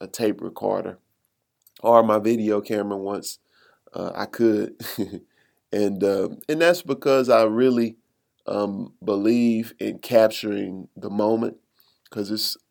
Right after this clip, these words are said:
a lot of times you might have some great moments that, um,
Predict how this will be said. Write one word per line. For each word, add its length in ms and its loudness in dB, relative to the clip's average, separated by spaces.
a 60 -4
lot 240 2
of 80 -2
times 280 0
you 60 -6
might 200 -2
have 260 -2
some 200 -12
great 380 0
moments 640 -4
that, 520 0
um, 520 -6